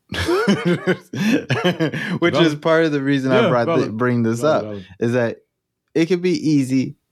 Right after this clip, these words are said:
Speaker 1: It could be easy to, to, to say that, "Hey, you should, like, share your wages with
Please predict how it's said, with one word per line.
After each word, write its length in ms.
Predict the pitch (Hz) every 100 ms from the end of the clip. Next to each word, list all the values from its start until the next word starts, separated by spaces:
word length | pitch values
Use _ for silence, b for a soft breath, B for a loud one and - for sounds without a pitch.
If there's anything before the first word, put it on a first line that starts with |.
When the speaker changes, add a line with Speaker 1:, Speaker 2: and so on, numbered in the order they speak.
| _
Speaker 1:
It 80 | 139
could 140 | 143
be 260 | 139 - 127
easy 280 | 139 127 123
to, 320 | 131 110 104 - _ -
to, 380 | 135 120 110 107 _
to 160 | - 117
say 300 | - 120 117
that, 240 | 113 104 107
"Hey, 340 | 131 120 90 B B -
you 140 | 113
should, 260 | 113 127 113
like, 300 | 110 107 - b -
share 280 | - 123
your 180 | 117 110
wages 520 | 117 143 139 117 110
with 280 | 110 107 95